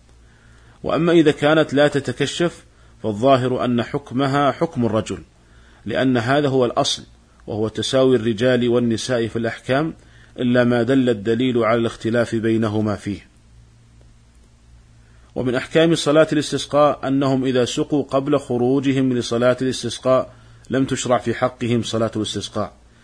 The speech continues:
ولا حاجة للخروج حينئذ. قال الموفق بن قدامة رحمه الله:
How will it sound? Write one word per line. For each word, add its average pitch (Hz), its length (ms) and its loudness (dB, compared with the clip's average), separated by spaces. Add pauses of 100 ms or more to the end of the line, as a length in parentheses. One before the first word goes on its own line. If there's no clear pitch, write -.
(260)
ولا 113 280 0
حاجة 135 460 4
للخروج 120 540 0
حينئذ. 104 420 -4 (760)
قال 151 160 8
الموفق 127 400 2
بن 113 140 -4
قدامة 117 360 0
رحمه 110 380 -4
الله: 107 320 0